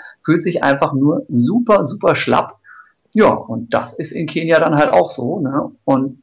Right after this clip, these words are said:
dann wundert man sich und flucht und schimpft und denkt, „Das kann nicht wahr sein.“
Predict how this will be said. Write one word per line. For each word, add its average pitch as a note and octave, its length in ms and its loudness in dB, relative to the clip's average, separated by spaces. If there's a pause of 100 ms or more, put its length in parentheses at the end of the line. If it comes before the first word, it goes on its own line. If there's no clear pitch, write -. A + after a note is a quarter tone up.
dann B2 180 4
wundert D3+ 280 2
man F#3+ 160 2
sich A3+ 340 4
und - 320 0
flucht F#3 460 2
und C3 140 0
schimpft A#3+ 420 2
und C3+ 100 -2
denkt, C#3 160 2
„Das - 100 -8
kann D3 160 0
nicht A#2+ 120 2
wahr C3+ 240 4
sein.“ A3 320 4